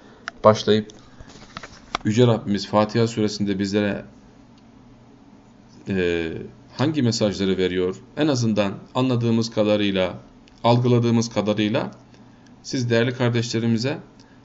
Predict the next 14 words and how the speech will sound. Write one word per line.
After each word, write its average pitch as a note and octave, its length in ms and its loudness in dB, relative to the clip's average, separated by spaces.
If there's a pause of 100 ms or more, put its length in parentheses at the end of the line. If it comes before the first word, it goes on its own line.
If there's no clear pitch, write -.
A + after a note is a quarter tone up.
(120)
aktarmaya B2 520 2
gayret B2 340 0
sarf F#2+ 200 -2
edecektim. F2 480 -6 (680)
E, G2 380 0 (200)
konu B2+ 400 0 (160)
birden, A#2 420 -2 (500)
e, F#2 140 -4
Suriye G#2+ 640 -2
nasıl G#2+ 240 -4
oldu G#2 360 -4
öyle G#2 140 0
aklıma G2 280 -4
geldi F2 400 -2